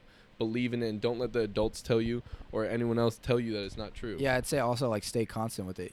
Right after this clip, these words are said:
Speaker 2: You know what I mean?
Speaker 1: Yeah.
Speaker 2: Like, make that, like, a big priority, just to, like, stay true to that.
Speaker 1: Right.
Speaker 2: And just
Speaker 1: And
Speaker 2: do whatever.
Speaker 1: and that doesn't mean saying, like, "Yeah, like, I want to do nothing, so I'm gonna do nothing, and my m-,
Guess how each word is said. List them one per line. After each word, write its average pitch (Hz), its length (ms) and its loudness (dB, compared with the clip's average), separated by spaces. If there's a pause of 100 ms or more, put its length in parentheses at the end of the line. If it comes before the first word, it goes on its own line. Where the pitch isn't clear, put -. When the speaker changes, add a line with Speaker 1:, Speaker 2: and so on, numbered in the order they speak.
Speaker 2:
You 107 80 -6
know 104 60 -4
what 104 60 -4
I 107 60 -2
mean? 113 40 -2
Speaker 1:
Yeah. 113 200 -2
Speaker 2:
Like, 101 140 -4
make 113 180 -2
that, 117 140 0
like, 113 100 -2
a 107 60 -6
big 101 240 -4
priority, 104 420 -2
just 95 160 -8
to, - 60 -8
like, 95 160 -6
stay 98 180 -6
true 107 160 -6
to 101 80 -2
that. 90 180 -6 (240)
Speaker 1:
Right. 87 200 -12 (300)
Speaker 2:
And 101 80 -2
just 98 100 0
Speaker 1:
And 131 100 4
Speaker 2:
do 101 60 4
whatever. 101 320 0 (140)
Speaker 1:
and 123 180 2
that 147 100 6
doesn't 151 280 6
mean 135 280 4
saying, 120 380 6
like, 104 220 2
"Yeah, 143 180 2
like, 101 240 0 (100)
I 110 160 2
want 110 340 4
to - 80 -8
do 113 140 2
nothing, 107 480 0
so 101 480 -2
I'm 107 160 -2
gonna 104 160 2
do 104 160 -2
nothing, 104 420 -2
and 98 140 -8
my 101 100 -2
m-, 98 140 -4